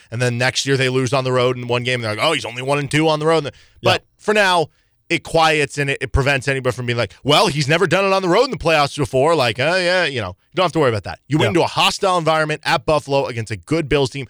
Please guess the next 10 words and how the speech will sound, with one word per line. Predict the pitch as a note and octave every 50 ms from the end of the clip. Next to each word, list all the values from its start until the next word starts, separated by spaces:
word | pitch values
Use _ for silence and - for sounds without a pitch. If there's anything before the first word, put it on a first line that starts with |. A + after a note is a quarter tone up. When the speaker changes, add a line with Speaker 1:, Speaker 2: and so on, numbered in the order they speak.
| _ _ _
Speaker 1:
who | - C#3+
was | C#3+ C3+ A2 G2+
red | F#2+ G#2 B2+ D#3+ F#3+ E3+
hot | - D3 D3+ D#3+ D#3+ _
coming | - D3+ D3+ D3+ D3+
into | D3+ D3+ D3+ D3
the | C3+ B2
game. | A#2+ A#2+ A#2+ A#2+ A#2 A2+ - _ _ -
Speaker 2:
Yeah. | A#2+ A2 - _ _ _ _ _ _ -
Speaker 1:
And, | D#3 D3+ C#3+ C3+ C3 B2+ A#2